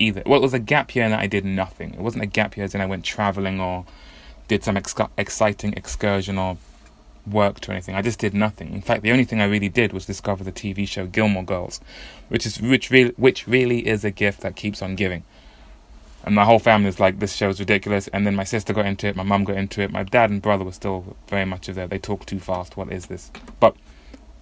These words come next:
I'm getting sidetracked. So, eventually,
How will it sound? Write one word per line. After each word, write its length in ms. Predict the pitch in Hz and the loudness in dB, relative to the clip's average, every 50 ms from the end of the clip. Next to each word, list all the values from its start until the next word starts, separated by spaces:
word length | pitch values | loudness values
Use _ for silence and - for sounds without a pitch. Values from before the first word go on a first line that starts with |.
| - - - - - | -20 -20 -20 -8 -2
I'm 100 | 110 107 | 0 0
getting 200 | 101 110 98 95 | 2 0 0 -2
sidetracked. 540 | - - 98 98 - - - - - - - - - - - - - - - - - - - - | -4 -6 -6 -6 -6 -6 -6 -6 -6 -10 -16 -20 -20 -20 -20 -20 -20 -20 -20 -20 -20 -20 -20 -16
So, 320 | - - 156 147 117 95 - | 2 6 8 8 8 8 4
eventually, 580 | - 120 156 165 156 - 143 131 131 127 - | 4 6 6 6 6 4 4 4 4 4 4